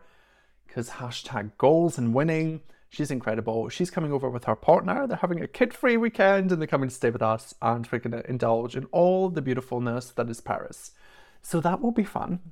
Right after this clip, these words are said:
I hope you have something beautiful planned for yourself moving forward. Today I wanted to talk about, we've talked about goals, impossible goals. We've talked about what's possible in your nursing career, and I can see you just, like, edging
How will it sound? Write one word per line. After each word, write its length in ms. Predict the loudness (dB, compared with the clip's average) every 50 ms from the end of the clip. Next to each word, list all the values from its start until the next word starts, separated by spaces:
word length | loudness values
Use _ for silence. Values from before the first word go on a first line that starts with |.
| -18 _ -6
I 60 | 2
hope 160 | 2 4 4
you 60 | 4 2
have 160 | 0 -2 -4
something 260 | -6 -4 -4 -2 0
beautiful 300 | 0 0 -2 -2 -6 -6
planned 340 | -4 -2 -2 -2 -2 -4 -6
for 140 | -4 -4 -4
yourself 640 | -4 -4 -2 -2 -2 -2 -2 -6 -10 -16 -20 -20 -20 -20 -20 _ -20 -20 -20 -8 -2
moving 300 | 0 2 4 4 2 2
forward. 560 | 4 2 2 2 2 -2 -4 -4 -6 -6 -12 -18 -18 _ -20 _ 4
Today 360 | 4 4 6 8 6 6 6
I 60 | 2
wanted 300 | 0 0 0 0 0 0
to 100 | -2 -4
talk 280 | -2 0 0 0 2 0
about, 440 | 2 4 6 6 6 4 2 -6 _ _ _ 0
we've 160 | 2 2 2
talked 280 | 4 4 2 2 2 0
about 280 | 0 0 0 0 4
goals, 420 | 6 8 8 8 6 4 0 -2 -6 -6
impossible 500 | -6 -6 0 -2 -2 -2 -2 -4 -2 -2
goals. 540 | -2 0 -2 -2 -2 -4 -6 -8 -8 -14 -18 -20 -20 -20 -14 -4
We've 140 | -2 -2 -2
talked 320 | -2 -2 -4 -4 -2 -2 0
about 280 | 2 2 2 2 2
what's 280 | 2 2 2 2 0 -8
possible 680 | -2 0 0 0 0 -2 -4 0 0 0 2 0 -2 -4 -6 -12 _ _ -20 -18 -8 -6
in 100 | -4 -2
your 100 | 0 0
nursing 300 | 0 -2 -2 -4 -6 -6
career, 380 | -4 -2 0 0 0 0 -2 -4
and 100 | -6 -6
I 60 | -4
can 160 | -4 -4 -6
see 300 | -6 -8 -12 -10 -6 -4
you 120 | -2 -2 -2
just, 220 | -2 -4 -8 -8
like, 160 | -12 -12 -6 -4
edging 400 | -2 -2 -2 -2 -4 -6 -8 -8